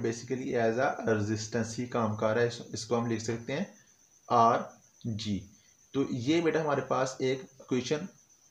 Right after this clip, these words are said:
one बन गई, एबीडीए की।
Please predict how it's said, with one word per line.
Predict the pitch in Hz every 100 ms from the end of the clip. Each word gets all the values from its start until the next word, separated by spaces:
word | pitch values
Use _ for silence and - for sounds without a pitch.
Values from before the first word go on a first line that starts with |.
| -
one | 139 113 117 113 110
बन | 117 110
गई, | 107 131 - - _ _ _ _ _ _ _
एबीडीए | 139 135 131 123 139 208 - - 120 120 123 123 123 110
की। | - 101